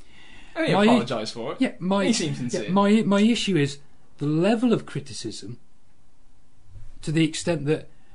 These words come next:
Speaker 2: your apology wasn't enough of an apology. We want blood,
Speaker 1: <laughs>
Speaker 2: but we can overlook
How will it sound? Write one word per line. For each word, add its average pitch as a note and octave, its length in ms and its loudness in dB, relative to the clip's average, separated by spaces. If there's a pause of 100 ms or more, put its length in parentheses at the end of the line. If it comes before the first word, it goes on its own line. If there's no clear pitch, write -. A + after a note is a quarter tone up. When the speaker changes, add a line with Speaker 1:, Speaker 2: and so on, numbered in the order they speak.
(140)
Speaker 2:
your F3 240 4
apology F3+ 680 2 (120)
wasn't D#3 580 2
enough D#3+ 340 2
of C#3+ 180 0
an C3 100 -2
apology. A#2+ 580 -4 (260)
We E3 240 2
want C#3+ 360 2
blood, C#3 400 0 (760)
Speaker 1:
<laughs> - 840 -12
Speaker 2:
but E3+ 120 4
we D#3+ 140 2
can D#3+ 160 -2
overlook G#3 640 0